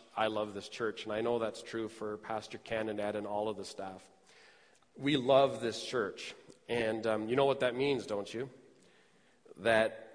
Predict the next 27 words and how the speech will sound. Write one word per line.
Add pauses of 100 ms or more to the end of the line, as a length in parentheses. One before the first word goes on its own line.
(600)
we
love
you. (1120)
And
all
God's
people
said, (360)
"Aw." (1800)
But
you
see, (440)
it's
an
important
distinction (320)
to
make,
because
some
people,
when
they
hear
us
say
that,